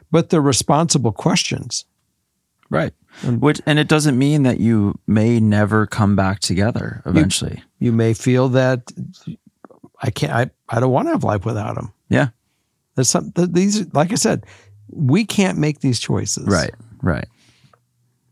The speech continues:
Speaker 1: So I wish you luck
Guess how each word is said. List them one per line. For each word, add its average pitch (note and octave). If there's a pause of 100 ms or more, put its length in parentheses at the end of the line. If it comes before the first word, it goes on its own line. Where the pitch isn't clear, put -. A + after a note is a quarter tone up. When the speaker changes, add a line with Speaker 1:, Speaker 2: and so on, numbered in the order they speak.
(800)
Speaker 1:
So A#2+ (600)
I A#2+
wish B2
you D3
luck C#3+